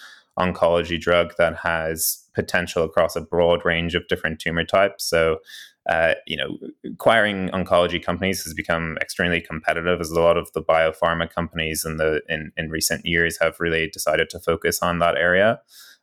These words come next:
And, um, for us, that was a, a really great opportunity to add this commercial asset, as well as a,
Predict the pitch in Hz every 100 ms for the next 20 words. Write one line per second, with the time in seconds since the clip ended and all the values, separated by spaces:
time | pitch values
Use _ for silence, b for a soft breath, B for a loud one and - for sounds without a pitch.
0 | 82 87 85 80 82 80 78 - - 95
1 | 71 85 - - 87 80 82 82 - 85
2 | 90 87 82 82 82 82 85 - 85 82
3 | 80 80 - - 82 80 80 80 104 -
4 | - - 82 82 87 78 80 - 80 80
5 | 87 87 92 87 82 82